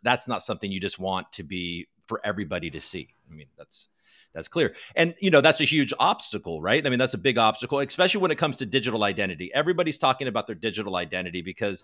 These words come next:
you know, we all like to talk about the metaverse and embodying the internet and things like that. So as we get closer to that, this type of digital identity where you can prove things without having to actually tell people things. And this is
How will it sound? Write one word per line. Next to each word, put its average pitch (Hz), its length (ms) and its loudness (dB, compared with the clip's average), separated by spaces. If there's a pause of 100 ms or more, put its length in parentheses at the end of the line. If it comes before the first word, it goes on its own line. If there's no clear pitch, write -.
(320)
you 120 60 -6
know, 117 120 2
we 120 80 2
all 131 120 6
like 131 160 0
to - 60 -18
talk 127 220 2
about 120 180 0
the 113 60 -4
metaverse 120 680 2
and 87 180 -8
embodying 120 720 2
the 104 160 -2
internet 117 600 0
and 104 160 -6
things 113 240 -6
like 101 220 -4
that. 123 280 0 (340)
So 123 560 2 (140)
as 123 380 2
we 139 180 -2
get 147 240 0
closer 151 380 0
to 123 100 -4
that, 147 360 4 (120)
this 135 260 -2
type 147 300 0
of 120 420 0 (380)
digital 139 400 0
identity 117 800 0 (380)
where 120 120 -4
you 131 120 0
can 131 160 -6
prove 170 380 0
things 131 280 -2
without 123 240 2
having 113 440 -2
to 113 160 -4
actually 110 340 -4
tell 135 240 -2
people 107 280 -10
things. 104 180 -8
And 165 120 -2
this 185 140 0
is 147 160 -6